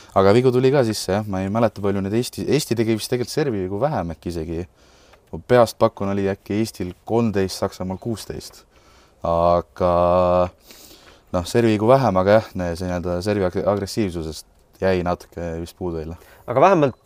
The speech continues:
Speaker 2: äh, julguse punktid saab kätte, et, äh, läks ikkagi alati panema, kui oli koht, et, äh, et siit võiks natuke midagi tagasi
Speaker 1: Sa nüüd
Speaker 2: võtta.
Speaker 1: pead Tähte silmas?
Speaker 2: Tähte silmas, jah.
Speaker 1: Jaa, jaa, noh, tal tuli ka, noh, tuligi paar servi ka, ka, aga jah, ütleme seal Saksamaa vastu,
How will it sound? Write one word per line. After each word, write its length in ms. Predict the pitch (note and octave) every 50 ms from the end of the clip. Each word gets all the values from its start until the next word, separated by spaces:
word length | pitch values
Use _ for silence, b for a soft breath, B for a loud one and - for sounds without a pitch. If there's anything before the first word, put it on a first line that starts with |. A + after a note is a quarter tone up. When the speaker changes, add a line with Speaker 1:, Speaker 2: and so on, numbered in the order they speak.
| D3 C#3
Speaker 2:
äh, 640 | C3+ C3+ C3 C3 C3 B2+ B2+ C3 B2+ B2+ B2+ B2 A#2 -
julguse 400 | C#3 F3+ G#3 F#3+ C3+ C#3 B2 G#2+
punktid 320 | B2 D3 D3 - A#2+ G2+
saab 140 | - C3 - -
kätte, 300 | D#3 - - - G#2 G2+
et, 140 | _ - B2
äh, 140 | A2 A2 A2 A2
läks 280 | B2 C3 - - B2
ikkagi 480 | A2 - A2+ A2 G#2+ G#2+ G#2+ G#2+ G#2+ G#2+ G#2+
alati 300 | A2 A#2 G#2+ - - F#2+
panema, 320 | - B2 A#2 G#2 F#2+ F#2+ G2 G2
kui 100 | G2+ G#2 G2+
oli 140 | G2+ G#2 G2+
koht, 320 | A2+ A2+ G2 - _ - A2+
et, 260 | G#2+ _ _ - -
äh, 220 | A2+ G#2+ G#2+ G#2+ G#2 - _ _ _ - -
et 140 | G#2 - -
siit 160 | - A2 -
võiks 160 | A#2+ A2 - -
natuke 300 | A#2+ G#2 A2+ G#2 G#2 G#2+
midagi 260 | G#2+ G#2+ A2+ A2 A2
tagasi 220 | A#2 A#2 - G2
Speaker 1:
Sa 60 | G2+
nüüd 80 | G2+ G2
Speaker 2:
võtta. 140 | - G#2 G2+
Speaker 1:
pead 80 | - -
Tähte 240 | G#2 F#2+ - - F#2
silmas? 160 | F#2 F2 F2+
Speaker 2:
Tähte 220 | C#3 A#2+ - - A2+
silmas, 180 | G2+ G2 G2
jah. 160 | G#2+ G#2+ A2 G#2 - _ - C#3+
Speaker 1:
Jaa, 160 | D#3+ E3 A2+ F#2 -
jaa, 220 | A#2 A#2+ A#2 G#2 F2+
noh, 160 | F#2 G2+ G#2+
tal 180 | - B2+ B2+ C3
tuli 160 | C3 C3+ C3 C#3+
ka, 100 | D3+ D3 C#3 C3 A#2+
noh, 160 | B2 B2+ -
tuligi 240 | - D3 C3 A#2 G#2
paar 160 | A2+ A2 A2
servi 300 | A#2 A#2+ A#2+ A2 G#2 G#2+
ka, 80 | A2+ A#2+
ka, 160 | B2 C#3 C3+ G#2+ F2+ E2 F2 E2+
aga 180 | E2+ F2 F2 F2 F2 F2 F2 F2+ F2 F#2 F2+ F2 F2+ G2+
jah, 120 | G#2 G2+ G2+ F2
ütleme 240 | - G2 F#2 F#2
seal 140 | F2+ F#2 F#2 G#2
Saksamaa 400 | G#2+ - - F#2 F2+ F#2 F#2 F#2+
vastu, 300 | - - - - F#2+